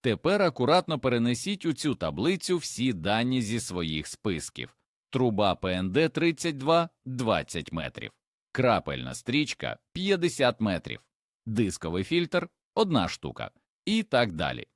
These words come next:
По кожному пункту. Ця таблиця дасть вам чітке уявлення про бюджет усього проекту. А ще це неймовірно зручний інструмент для порівняння цін.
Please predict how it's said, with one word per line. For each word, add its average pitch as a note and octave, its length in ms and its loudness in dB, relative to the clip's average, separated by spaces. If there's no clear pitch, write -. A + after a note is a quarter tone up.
По A#2 180 2
кожному D3+ 540 2
пункту. C2+ 500 -8
Ця G2+ 220 0
таблиця D#3+ 560 0
дасть C#3+ 320 2
вам D#3 160 0
чітке - 520 0
уявлення C#3 720 4
про C3 180 2
бюджет A2 720 2
усього A#2+ 680 4
проекту. C#2+ 680 -2
А F#2+ 180 4
ще D#3 420 0
це G#3 220 2
неймовірно G3 840 2
зручний B2 520 0
інструмент G2+ 680 0
для C3+ 280 2
порівняння G2+ 800 0
цін. C2+ 320 -8